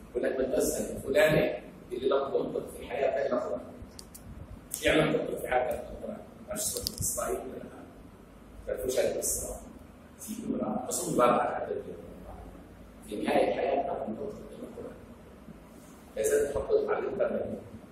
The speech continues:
"امرأة لم تنطق إلا القرآن"، تحكي القصة. إيش مسألتها؟ إيش محاولتها؟ ما كان، ما كانش القرآن.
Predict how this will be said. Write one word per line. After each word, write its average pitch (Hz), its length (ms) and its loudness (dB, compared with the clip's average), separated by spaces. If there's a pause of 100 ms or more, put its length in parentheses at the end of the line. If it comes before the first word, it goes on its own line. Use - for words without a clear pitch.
"امرأة - 320 6
لم - 80 0
تنطق - 300 -2 (120)
إلا - 140 -2
القرآن"، - 380 -4 (160)
تحكي - 260 -6 (160)
القصة. - 240 -8 (1300)
إيش - 240 12
مسألتها؟ - 560 8
إيش - 240 0
محاولتها؟ - 600 -2 (360)
ما - 120 2
كان، - 280 0 (180)
ما - 60 -8
كانش - 160 -10
القرآن. - 380 -12